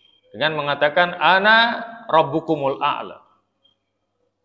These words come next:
"Aku adalah Tuhanmu yang maha tinggi." Itulah kesombongan daripada Fir'aun. Karena merasa punya banyak harta,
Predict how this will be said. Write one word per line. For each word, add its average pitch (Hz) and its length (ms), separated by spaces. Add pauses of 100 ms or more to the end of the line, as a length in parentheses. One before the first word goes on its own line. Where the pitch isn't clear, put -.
(140)
"Aku 127 340
adalah 151 540
Tuhanmu 127 640
yang 185 400 (540)
maha 127 320
tinggi." 123 480 (1300)
Itulah 139 600
kesombongan 127 560
daripada 123 880
Fir'aun. 117 480 (1400)
Karena 127 180
merasa 135 880 (240)
punya 143 240
banyak 120 400
harta, 156 640